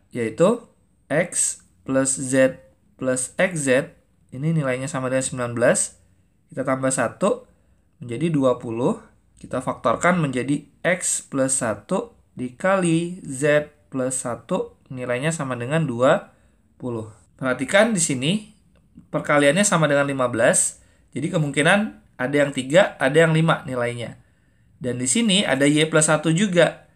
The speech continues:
Nggak mungkin Y plus satunya bernilai lima. Jadi, kemungkinan pasti Y plus satu yang bernilai tiga dan Z plus satu yang bernilai lima. Kita tuliskan Y plus satu sama dengan tiga,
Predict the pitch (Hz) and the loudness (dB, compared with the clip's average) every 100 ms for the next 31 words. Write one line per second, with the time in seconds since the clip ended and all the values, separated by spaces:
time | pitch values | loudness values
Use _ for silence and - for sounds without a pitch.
0 | _ _ _ _ _ _ _ _ 131 123 | _ _ _ _ _ _ _ _ -4 -2
1 | 123 123 208 190 160 151 151 135 143 196 | -2 -2 0 2 2 2 2 0 2 2
2 | 180 160 156 156 185 208 180 - - - | 4 4 6 6 4 2 2 0 -6 -10
3 | 120 160 160 143 127 123 139 202 - 131 | -4 -2 -2 -4 -6 -4 0 0 0 -4
4 | - 196 160 147 147 139 131 117 190 190 | -2 -2 2 2 0 -2 0 0 2 2
5 | 175 151 135 135 127 117 117 160 - - | 2 0 0 0 -2 -6 0 0 0 -6
6 | _ _ _ _ 127 127 123 139 - 135 | _ _ _ _ -6 -4 0 0 2 2
7 | 127 202 214 196 175 - 127 127 123 131 | 4 4 4 0 -6 -4 -6 -4 -4 0
8 | 151 175 190 202 180 170 - _ _ 123 | 2 2 2 0 0 -2 -6 _ _ -6
9 | 135 120 - 175 202 185 156 151 156 147 | -4 -4 0 2 2 2 2 2 2 2
10 | 143 143 131 - 147 - - 135 135 127 | 4 2 2 0 -2 -2 -2 0 0 0
11 | 127 123 120 104 131 175 - - | -2 -6 -6 -6 0 0 0 -8